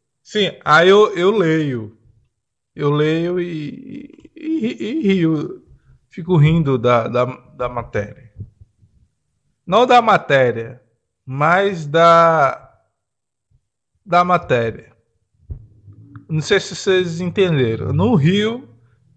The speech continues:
da matéria do, do jornalista, mas sim a matéria. <laughs> Ah, eu não sei o que eu tô falando, não.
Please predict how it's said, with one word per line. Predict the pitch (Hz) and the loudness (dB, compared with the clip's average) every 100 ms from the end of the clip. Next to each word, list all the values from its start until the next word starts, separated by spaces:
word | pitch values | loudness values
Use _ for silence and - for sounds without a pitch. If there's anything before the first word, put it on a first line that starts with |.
| _ _ _ - | _ _ _ 0
da | 196 220 | 2 4
matéria | 240 220 - 202 220 226 220 | 2 0 2 2 2 2 -2
do, | 202 220 220 214 - - _ - | 0 -4 -4 -8 -10 -20 _ -12
do | 180 190 170 | -8 -6 -4
jornalista, | 180 180 190 180 160 156 - - _ _ _ _ _ _ | -2 -2 0 -2 -2 -6 -10 -20 _ _ _ _ _ _
mas | 151 160 170 | -4 -2 -2
sim | - 226 233 320 349 - _ _ _ _ _ _ _ _ - | -6 -6 -6 -6 -10 -18 _ _ _ _ _ _ _ _ -4
a | 185 | 0
matéria. | 226 240 240 190 165 143 123 - _ _ _ _ | 2 2 2 2 2 0 -4 -8 _ _ _ _
<laughs> | - 156 160 - - - - _ _ _ _ _ _ _ _ _ _ _ _ - 523 - _ - - _ _ - - 302 294 - - - | -10 -6 -6 -4 -4 -4 -20 _ _ _ _ _ _ _ _ _ _ _ _ -12 -12 -12 _ -14 -14 _ _ -16 -14 -12 -14 -16 -20 -8
Ah, | 349 427 480 494 494 480 - _ _ _ _ | -6 -6 -6 -6 -8 -10 -18 _ _ _ _
eu | 381 302 269 - 320 294 | -16 -14 -14 -16 -16 -12
não | 233 | -12
sei | - 220 | -2 0
o | 202 | 2
que | 196 | 0
eu | |
tô | 190 185 | -2 -2
falando, | 196 180 175 170 | 2 2 2 -2
não. | 160 139 139 - | -2 -4 -6 -14